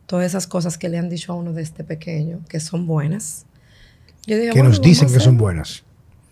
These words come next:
Speaker 1: Exacto. Bueno, pues yo veo que el primer día yo
Speaker 2: ¿Comienza la dieta?
Speaker 1: comienzo mi dieta, hago huevos en la mañana,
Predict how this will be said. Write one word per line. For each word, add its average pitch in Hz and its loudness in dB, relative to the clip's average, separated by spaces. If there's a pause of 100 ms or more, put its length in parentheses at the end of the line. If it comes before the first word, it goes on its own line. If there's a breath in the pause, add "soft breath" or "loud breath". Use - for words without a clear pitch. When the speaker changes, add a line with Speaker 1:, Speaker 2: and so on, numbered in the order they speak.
(160)
Speaker 1:
Exacto. 170 -4
Bueno, 175 -4
pues 190 -4
yo 185 2
veo 196 -2
que 202 -4
el 190 -6
primer 185 -4
día 240 -8 (1160)
yo 156 0
Speaker 2:
¿Comienza 127 6
la 139 8
dieta? 147 6
Speaker 1:
comienzo 170 -2
mi 160 0
dieta, 226 -4
hago 160 -4
huevos 226 -2
en 160 -4
la 160 -2
mañana, 226 -2